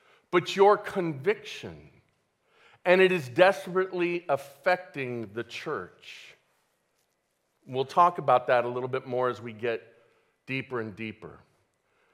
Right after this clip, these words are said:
My challenge is to show to you and to reveal to you how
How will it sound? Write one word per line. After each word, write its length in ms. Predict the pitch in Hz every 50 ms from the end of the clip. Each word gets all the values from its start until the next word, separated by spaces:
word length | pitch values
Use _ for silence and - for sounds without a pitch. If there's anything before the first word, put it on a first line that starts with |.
| _ _ _ _ _ _ _ _ _ _ -
My 220 | 135 175 247 311
challenge 560 | - - - 190 165 156 156 156 151 139 131
is 300 | 151 151 147 143 131 -
to 180 | - - 160 156
show 640 | 151 - - - 202 214 226 214 190 165 151 135 139
to 140 | - - 156
you 360 | 139 131 120 120 123 127 147
and 100 | 170 165 -
to 120 | - 170
reveal 540 | 147 143 151 143 120 117 156 175 214 226 220
to 200 | 226 - - 139
you 500 | 120 107 107 101 95 95 101 123 170 185 - _ _ _ _ _ _ _ _ _ _
how 300 | - 165 170 175 180